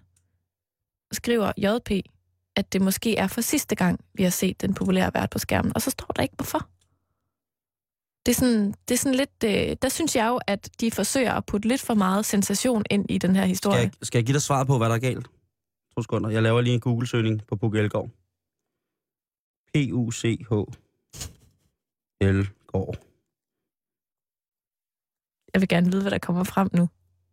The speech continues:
Speaker 2: Mener du Puk Elgård? Le Mans?
Speaker 1: Skal hun lave Le Mans?
Speaker 2: Puk. Okay. Hvordan staver man det? P I K.
Speaker 1: U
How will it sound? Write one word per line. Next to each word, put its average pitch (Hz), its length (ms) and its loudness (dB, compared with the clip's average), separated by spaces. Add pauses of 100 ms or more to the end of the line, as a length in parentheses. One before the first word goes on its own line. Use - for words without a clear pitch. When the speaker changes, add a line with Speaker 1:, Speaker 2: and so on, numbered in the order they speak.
(800)
Speaker 2:
Mener 113 200 2
du 107 120 -2
Puk 220 320 0
Elgård? 104 540 0 (800)
Le 113 140 0
Mans? 139 360 2 (1200)
Speaker 1:
Skal - 240 -2
hun 180 120 2
lave 175 200 0
Le 170 100 -2
Mans? 175 280 0 (1800)
Speaker 2:
Puk. 131 260 -6 (360)
Okay. 101 300 -8 (320)
Hvordan 107 200 -2
staver 101 240 -2
man 101 140 0
det? 107 100 -4
P - 320 -2 (320)
I 120 220 -4
K. - 80 -12 (360)
Speaker 1:
U 240 240 0